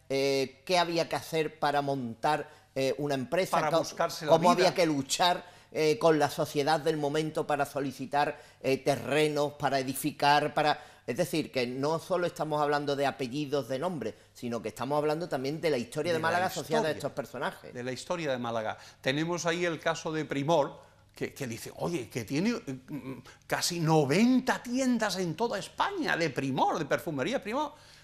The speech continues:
Speaker 2: Sí, pero ¿cómo empezó el señor Hidalgo en la calle Granada, en el que todavía mantiene la,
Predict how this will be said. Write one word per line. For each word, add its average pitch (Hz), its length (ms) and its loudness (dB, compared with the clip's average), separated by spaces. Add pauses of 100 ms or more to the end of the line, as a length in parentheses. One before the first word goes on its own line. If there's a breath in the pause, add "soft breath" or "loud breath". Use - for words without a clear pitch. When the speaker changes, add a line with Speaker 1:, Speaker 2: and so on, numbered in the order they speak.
Speaker 2:
Sí, 262 440 2
pero 170 240 2
¿cómo 392 320 6
empezó 185 460 0
el 156 80 -2
señor 151 320 -2
Hidalgo 139 420 2
en 139 60 -2
la 135 120 -2
calle 139 260 0
Granada, 143 560 2 (340 loud breath)
en 156 160 4
el 202 160 2
que 175 140 4
todavía 240 500 2
mantiene 214 580 0
la, 202 280 0